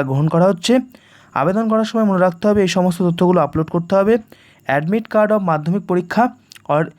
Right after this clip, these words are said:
equivalent examination as proof of age, বয়সের প্রমাণ হিসেবে, mark sheet of higher secondary or its equivalent examination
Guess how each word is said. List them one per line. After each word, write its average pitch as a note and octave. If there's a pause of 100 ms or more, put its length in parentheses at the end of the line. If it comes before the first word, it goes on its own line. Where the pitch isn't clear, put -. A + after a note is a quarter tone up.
(200)
equivalent G3
examination F3+ (240)
as D3+ (140)
proof F3 (100)
of F#3+ (240)
age, G#3+ (920)
বয়সের D#3+
প্রমাণ E3+
হিসেবে, F#3+ (640)
mark D#3
sheet A3
of G#3+
higher E3
secondary G3 (840)
or D#3
its F3 (100)
equivalent F#3
examination E3